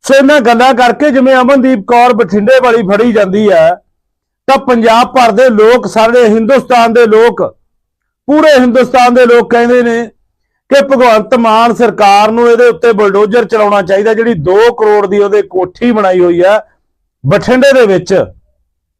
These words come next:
ਯਾਨੀ ਉਸ ਇਲਾਕੇ ਦੇ ਵਿੱਚ ਆ ਜਿੱਥੇ ਬਹੁਤ ਸਾਰੇ ਰਹੀਸ ਲੋਕ ਰਹਿੰਦੇ ਨੇ। ਤਾਂ ਹੁਣ ਇੰਨੀਆਂ ਗੱਲਾਂ ਦੇ ਬਾਵਜੂਦ ਵੀ, ਪਤਾ ਹੋਣ ਦੇ ਬਾਵਜੂਦ ਵੀ ਕਿ ਇਹਦਾ ਕਰੈਕਟਰ ਕੀ ਰਿਹਾ,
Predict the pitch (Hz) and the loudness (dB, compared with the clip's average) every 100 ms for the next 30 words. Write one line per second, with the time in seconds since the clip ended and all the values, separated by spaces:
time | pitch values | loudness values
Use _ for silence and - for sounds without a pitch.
0 | _ _ _ - 180 220 262 269 262 254 | _ _ _ -4 0 0 2 2 2 2
1 | 285 233 202 196 262 254 240 202 226 269 | 0 2 0 0 0 2 2 0 0 -2
2 | 233 262 240 196 208 233 233 226 233 220 | -2 -2 0 2 0 0 0 0 2 0
3 | 208 196 208 196 190 180 180 190 156 110 | 0 -2 -2 -2 -2 -2 -2 -2 -4 -8
4 | _ _ _ _ _ _ _ _ _ _ | _ _ _ _ _ _ _ _ _ _
5 | _ _ _ _ _ - 269 277 254 285 | _ _ _ _ _ -6 -2 2 2 2
6 | 285 277 294 294 262 214 220 262 285 247 | 2 2 2 2 0 0 0 2 2 2
7 | 220 220 233 269 269 254 247 233 196 233 | 2 0 0 -2 -2 0 -2 -2 -2 -2
8 | 233 262 233 247 254 277 180 214 240 262 | 0 0 0 0 2 0 0 0 0 0
9 | 277 269 247 185 110 _ _ _ _ _ | 0 0 -2 -4 -6 _ _ _ _ _
10 | - 285 285 294 220 240 202 - 277 226 | -4 -2 2 0 0 -2 -2 -2 -4 -2
11 | 262 262 233 208 208 | -2 0 0 2 2